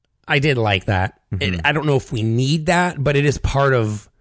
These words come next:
Speaker 2: And it shows the
Speaker 1: what
Speaker 2: atmosphere
Speaker 1: happened.
Speaker 2: of the city too, like the fact that the theater has to be evacuated in the midst of this fun evening of music.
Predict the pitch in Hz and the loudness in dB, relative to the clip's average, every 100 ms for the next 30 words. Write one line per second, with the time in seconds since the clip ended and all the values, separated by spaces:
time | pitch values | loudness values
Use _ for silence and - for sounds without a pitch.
0 | _ _ 120 123 - 156 120 127 107 147 | _ _ -2 0 0 0 2 2 2 2
1 | 113 104 92 87 87 - 101 95 - 92 | 2 2 2 0 -2 0 0 0 0 0
2 | 92 85 87 87 82 - 85 80 - 85 | 0 0 -2 -2 -2 -4 -6 -4 0 2
3 | 80 87 80 - 85 80 78 78 - 85 | 2 2 0 -2 -2 0 0 -2 -2 0
4 | 82 82 80 80 82 80 - - 80 82 | 0 0 0 0 0 0 -2 -6 -6 -4
5 | 80 - - - - - - 82 80 80 | -4 -6 -12 -20 -18 -6 2 4 4 2
6 | 87 80 82 - _ _ _ - 90 82 | 2 2 0 -4 _ _ _ -12 -4 -2
7 | 80 82 | -2 -2